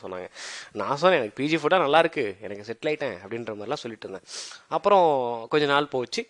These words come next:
வெளியே ஃபுட்டு வாங்க ஆரம்பிச்சேன். அப்படி கையிலேருந்து காசு நிறைய போக ஆரம்பிச்சிச்சு. So, அதை கண்ட்ரோல் பண்ணணுன்ற, ஆ, அப்சஷன் வந்து ஆரம்பிச்சு. ஏன்னா, நிறைய வெளியே, ஆ, ஃபுட்டு வந்து நம்மளுக்கு என்னென்னலாம் சைடு எஃபெக்ட் பண்ணுதோ, அதெல்லாம்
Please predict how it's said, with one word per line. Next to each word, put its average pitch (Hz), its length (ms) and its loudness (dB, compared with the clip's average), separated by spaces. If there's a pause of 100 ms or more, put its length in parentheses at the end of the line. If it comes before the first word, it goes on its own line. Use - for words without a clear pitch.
வெளியே 139 240 0
ஃபுட்டு 135 180 -2
வாங்க 117 260 0
ஆரம்பிச்சேன். 110 460 -4 (500)
அப்படி 143 180 2
கையிலேருந்து 135 380 2
காசு 117 260 0
நிறைய 107 240 -4
போக 107 260 -2
ஆரம்பிச்சிச்சு. 101 220 -8
So, 190 340 -2
அதை 113 180 0
கண்ட்ரோல் 120 400 -2
பண்ணணுன்ற, 110 840 -4 (600)
ஆ, 107 320 -2
அப்சஷன் 160 340 2
வந்து 113 220 -4
ஆரம்பிச்சு. 104 320 -4
ஏன்னா, 170 80 2 (540)
நிறைய 170 420 2
வெளியே, 165 260 6
ஆ, 127 360 8
ஃபுட்டு 147 240 -4
வந்து 151 220 6
நம்மளுக்கு 127 360 2
என்னென்னலாம் 143 420 4
சைடு 131 260 2
எஃபெக்ட் - 180 -2
பண்ணுதோ, 101 300 -4
அதெல்லாம் 123 460 0